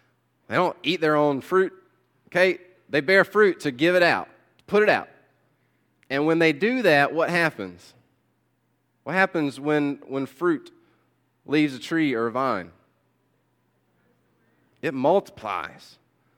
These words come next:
It multiplies. That's what all these, these gifts are about love. These fruit are about love.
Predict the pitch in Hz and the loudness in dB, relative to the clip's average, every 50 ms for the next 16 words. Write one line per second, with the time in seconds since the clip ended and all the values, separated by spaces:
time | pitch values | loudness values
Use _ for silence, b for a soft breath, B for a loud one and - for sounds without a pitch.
0 | _ _ - 160 170 170 185 202 240 - - 170 - 143 127 113 101 95 95 95 | _ _ -8 -6 -2 0 2 2 2 0 -2 -6 -2 0 2 2 2 0 -2 -2
1 | 147 175 196 - - 214 208 - - 147 170 185 208 208 196 180 156 - B B | -2 -2 -2 -2 0 0 0 2 2 4 4 4 4 4 2 0 -2 -6 B B
2 | B B B B 139 139 123 117 107 107 165 175 190 214 208 - - - 160 151 | B B B B -6 -6 -6 -8 -6 2 4 6 6 6 4 -2 -2 0 0 2
3 | 135 151 147 139 123 - 120 123 123 123 127 135 143 139 127 127 139 131 - - | 4 4 4 4 2 0 0 2 4 4 4 4 2 0 -2 -4 -6 -6 -6 -10
4 | - - 190 214 226 214 180 - _ _ - 131 147 139 131 117 139 139 131 120 | -10 -4 -2 -2 -2 -2 -4 -6 _ _ 0 2 2 2 2 2 4 4 4 2
5 | 95 117 120 117 113 117 120 131 143 143 | 0 0 2 2 4 4 2 2 0 -4